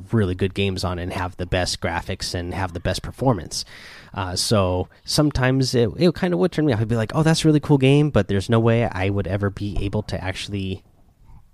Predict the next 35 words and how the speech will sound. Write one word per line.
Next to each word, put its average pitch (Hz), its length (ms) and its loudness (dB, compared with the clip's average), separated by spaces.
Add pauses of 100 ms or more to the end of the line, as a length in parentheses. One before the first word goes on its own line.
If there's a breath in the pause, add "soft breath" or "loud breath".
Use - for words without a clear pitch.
(260)
compete 147 420 -4
in 95 160 -4
it. 98 200 -8
So, 95 360 0 (300 loud breath)
uh, - 160 -4 (100)
yeah, 101 160 -2
I 101 140 -2
would 104 140 2
lose 101 240 0
interest. - 400 -6
I 95 100 -2
think 139 320 0 (300)
the - 80 -2
fact 110 280 0
that - 160 -4
Fortnite 107 520 0 (100)
keeps - 380 -4
it 107 180 2 (480 soft breath)
open 107 280 4
to - 120 -4
everybody 98 520 0
and 95 120 -2
it's - 480 -4
something 110 440 -2
that 92 140 -4
everybody 98 440 -2
can, 92 320 -8 (420 loud breath)
uh, 82 320 -8 (640)
play 120 680 2
in 92 560 -4
and, 92 360 -4 (500)
you 110 120 -2
know, 90 220 -4
dream 120 240 2
about, 95 380 0